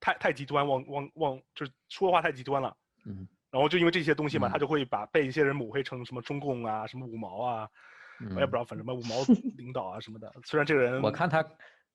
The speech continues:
Speaker 2: 嗯，我看他过一阵可能要那个，呃，如果西南大学环境恶化，可能会跳到U T S去。<laughs>
Speaker 1: 对，对，
Speaker 2: 我发-，
Speaker 1: 跟那个
Speaker 2: 我发现就是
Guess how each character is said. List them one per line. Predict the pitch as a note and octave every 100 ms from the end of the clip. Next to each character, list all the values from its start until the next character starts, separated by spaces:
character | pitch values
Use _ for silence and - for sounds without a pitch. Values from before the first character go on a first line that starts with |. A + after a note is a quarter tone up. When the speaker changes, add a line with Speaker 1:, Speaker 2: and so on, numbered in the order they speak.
| _ -
Speaker 2:
嗯， | G#2 F#2 F#2 G#2
我 |
看 | A2 D#3
他 | D3+
过 | D3 D3+
一 | C3
阵 | C3+ A#2+
可 | -
能 | G2 G#2
要 | A#2 A2+ G#2+
那 | G#2+ G#2
个， | G2+ F#2+ F#2 F#2 - -
呃， | - A2 G#2 - - A2
如 | A2 A#2
果 | B2 G#2
西 | - - C#3
南 |
大 | B2 A#2
学 | A#2 G2
环 | G2+ G#2 F#2+
境 | G#2+
恶 | A#2 G#2+
化， | G#2 G#2 G2
可 | -
能 | F#2+
会 | G2+
跳 | A2+ - B2+
到 | G#2
U | G#2+
T | G#2 -
S | - G2 G#2
去。 | - - _ -
<laughs> | - G#3+ - - - - C4 -
Speaker 1:
对， | D#3 C#3+
对， |
Speaker 2:
我 | -
发-， | -
Speaker 1:
跟 | -
那 | D3+
个 | -
Speaker 2:
我 |
发 |
现 | A#2+ A#2+
就 | G#3+
是 | D3+ -